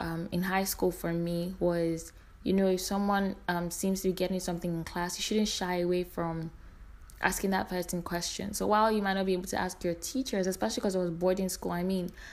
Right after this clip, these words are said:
you might be reading something during prep, your teacher has gone back to their house, they're, you're going to see them the next day, you could just go to your classmate, "Oh, hi, you understand this? Can you explain this to me?"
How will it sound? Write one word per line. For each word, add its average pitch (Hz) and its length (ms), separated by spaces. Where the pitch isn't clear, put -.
you 196 140
might 196 160
be 202 80
reading 208 340
something 190 340
during 175 280
prep, - 540
your 170 200
teacher 190 440
has 165 220
gone 175 240
back 165 180
to - 60
their 165 160
house, 156 240
they're, 170 160
you're 170 240
going 180 180
to 175 60
see 185 100
them 170 140
the 160 120
next 165 260
day, 165 260
you 214 100
could 262 100
just 330 180
go 285 100
to 247 160
your 196 80
classmate, 208 500
"Oh, 214 120
hi, 208 280
you 185 180
understand 202 460
this? 190 120
Can 202 180
you 214 100
explain 208 380
this 196 160
to - 120
me?" 175 200